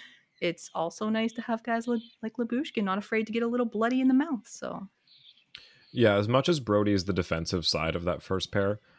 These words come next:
Speaker 2: I feel like when he's playing with Riley, uh, unlike tonight, I feel like his defensive play is more c-, uh, blocking lanes and cutting off passing lanes and blocking shots and sliding and all that.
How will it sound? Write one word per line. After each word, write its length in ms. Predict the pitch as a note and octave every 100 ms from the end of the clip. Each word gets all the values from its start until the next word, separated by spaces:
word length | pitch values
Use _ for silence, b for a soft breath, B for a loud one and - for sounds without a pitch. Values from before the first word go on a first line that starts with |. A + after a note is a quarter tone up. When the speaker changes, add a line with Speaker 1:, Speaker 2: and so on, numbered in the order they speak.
| b
Speaker 2:
I 100 | -
feel 200 | F#2+ G#2+
like 320 | G2+ G2+ - -
when 200 | - F#2+
he's 160 | F2 E2
playing 260 | - E2+ D#2
with 200 | D2+ -
Riley, 380 | D2 D2+ E2 F#2 -
uh, 260 | E2 D2+
unlike 240 | D#2+ D#2 D2+
tonight, 280 | E2+ E2 - _ B B B
I 80 | F#2
feel 180 | - G#2+
like 240 | G#2 -
his 240 | - A2+ - - - G2+
defensive 480 | G2 - G#2 G#2 -
play 180 | G2
is 140 | F2+ F2
more 420 | F#2 F2+ F2 - - -
c-, 60 | -
uh, 220 | F2 D#2+
blocking 640 | D#2 E2+ E2+ - F2+ E2+ - _ _ _
lanes 640 | - F2 F2+ F#2+ F#2+ F2+ -
and 180 | F2+
cutting 220 | E2 F2 F2
off 160 | D#2+
passing 380 | F2+ E2 - F2
lanes 340 | D#2+ D#2 D#2+
and 200 | - D#2
blocking 360 | D2+ E2+ - F2
shots 460 | - D#2 D#2 - D#2+
and 120 | D2+
sliding 380 | - E2 E2 D#2+
and 80 |
all 120 | D#2 D#2+
that. 200 | D#2+